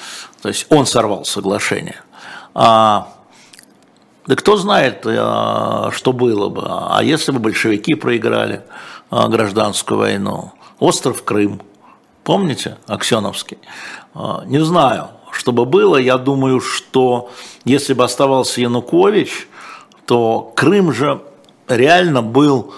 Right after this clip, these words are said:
такой, а, раздражающий политико-территориальный фактор,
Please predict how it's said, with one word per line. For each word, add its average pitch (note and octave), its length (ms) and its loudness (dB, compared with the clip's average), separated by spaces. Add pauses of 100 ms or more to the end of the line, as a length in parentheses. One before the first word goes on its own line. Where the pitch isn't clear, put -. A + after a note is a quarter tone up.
(340)
такой, C3 580 4
а, A#2+ 320 0
раздражающий B2+ 920 2 (300)
политико-территориальный A#2+ 1200 0
фактор, F3 580 -2